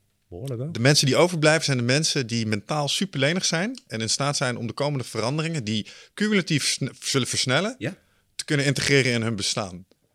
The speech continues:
Speaker 2: Want als ik, als ik kijk
Speaker 1: Ja.
Speaker 2: naar hoe bijvoorbeeld mijn vader op iets latere leeftijd, eh, technologie integreert, doet hij nog best wel aardig voor
Speaker 1: Ja,
Speaker 2: iemand van
Speaker 1: knap.
Speaker 2: zijn leeftijd,
Speaker 1: Ja,
Speaker 2: weet je wel. Dus
Speaker 1: knap.
Speaker 2: die, die kan dat
Speaker 1: Ja.
Speaker 2: meemaken.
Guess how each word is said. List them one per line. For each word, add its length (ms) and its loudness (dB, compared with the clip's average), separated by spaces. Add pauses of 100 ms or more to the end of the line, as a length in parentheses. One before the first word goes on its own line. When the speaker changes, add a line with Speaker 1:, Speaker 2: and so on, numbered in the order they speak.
(320)
Speaker 2:
Want 160 -12
als 60 -2
ik, 140 -4
als 140 -2
ik 100 -2
kijk 140 4
Speaker 1:
Ja. 40 2
Speaker 2:
naar 100 2
hoe 80 4
bijvoorbeeld 300 0
mijn 120 0
vader 460 0
op 200 -8
iets 120 -10
latere 300 -2
leeftijd, 480 2
eh, 80 -6
technologie 580 -6
integreert, 460 -2 (100)
doet 100 -4
hij 100 -8
nog 80 -2
best 160 4
wel 100 4
aardig 220 4
voor 120 0
Speaker 1:
Ja, 60 8
Speaker 2:
iemand 180 2
van 80 -12
Speaker 1:
knap. 160 6
Speaker 2:
zijn 120 10
leeftijd, 340 10
Speaker 1:
Ja, 60 10
Speaker 2:
weet 140 8
je 60 8
wel. 80 10
Dus 100 8
Speaker 1:
knap. 120 10
Speaker 2:
die, 80 8
die 140 8
kan 200 4
dat 120 8
Speaker 1:
Ja. 60 0
Speaker 2:
meemaken. 580 6